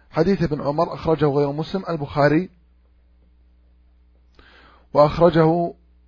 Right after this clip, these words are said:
أبو داود. وأما حديث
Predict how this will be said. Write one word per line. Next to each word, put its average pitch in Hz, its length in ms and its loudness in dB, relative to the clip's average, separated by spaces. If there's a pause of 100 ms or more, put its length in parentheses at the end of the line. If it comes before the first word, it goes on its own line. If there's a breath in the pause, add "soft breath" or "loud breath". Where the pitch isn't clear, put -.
(920)
أبو 151 220 0
داود. 139 400 4 (2250)
وأما 165 640 2
حديث 147 460 -2